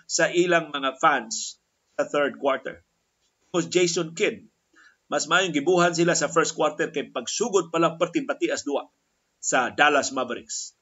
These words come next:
Mao ni ikatulo nga sunod-sunod nga pildi sa Dallas. Ug natagak ang Dallas Mavericks sa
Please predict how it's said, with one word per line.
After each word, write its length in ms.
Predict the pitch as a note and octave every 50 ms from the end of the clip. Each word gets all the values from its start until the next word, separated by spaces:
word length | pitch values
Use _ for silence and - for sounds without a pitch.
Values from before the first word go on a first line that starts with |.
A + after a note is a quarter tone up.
| _ _
Mao 160 | - D#3 D#3 E3
ni 160 | E3 F3 E3+
ikatulo 640 | E3 D#3 - E3 D3+ C#3 - D3 D3+ E3+ G#3+ A3+ F#3+
nga 80 | E3+
sunod-sunod 520 | - E3 E3 D3+ C#3 - D#3 E3+ F3+ E3 C#3
nga 160 | C#3 C#3 C#3+ -
pildi 480 | - F#3+ F3 D#3+ C3 A#2+ G2+ E2+ - _ _ _ _ _ _ _
sa 280 | - - - B2+ A2+ A2 - _ _ _ _
Dallas. 680 | - A#2 B2+ A#2+ - - - - - - - - - _
Ug 160 | - D3 C#3+
natagak 640 | C#3 C3+ C3+ - - F#3 A3 A3 F#3+ F#3 F3 - -
ang 160 | D#3+ C#3+ C#3
Dallas 320 | D3+ D#3+ D#3+ D#3+ D3+ C#3+ C#3+
Mavericks 480 | D3+ D3 C#3+ C#3+ C#3+ D3 C#3 - -
sa 240 | - C#3+ B2+ B2+ C3